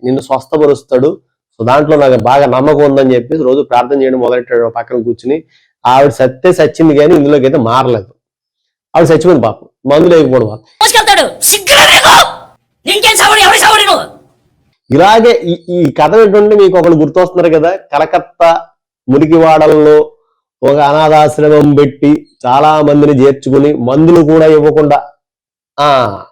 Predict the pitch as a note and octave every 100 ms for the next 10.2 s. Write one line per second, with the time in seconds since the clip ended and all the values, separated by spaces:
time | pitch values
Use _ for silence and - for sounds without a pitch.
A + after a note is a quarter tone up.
0 | _ _ _ D3+ E3 D#3+ G3 G3 G3 F3+
1 | E3 D3 G#2+ C3 C3+ D3+ D#3+ D3 D3 D3+
2 | D#3 C#3+ D3 C3 C#3 C3 A#2 G2+ _ _
3 | _ - - - - - _ _ _ -
4 | D#3 D3+ E3 F3 D3 B2 C3+ F3 E3 G#3
5 | C#3+ - G#3 G#3 - D3+ D3+ D#3+ A#2+ G2+
6 | - _ _ _ _ G3+ F#3+ F#3+ D3 D3+
7 | F#3+ G#3+ G#3+ G#3 G#3 G3 G3+ G3 G3 F#3+
8 | F#3 F#3+ F3+ F3+ F#3 F#3 F3 E3 D#3 F3+
9 | E3+ E3 E3+ F3+ F#3 D#3+ D#3+ - _ _
10 | _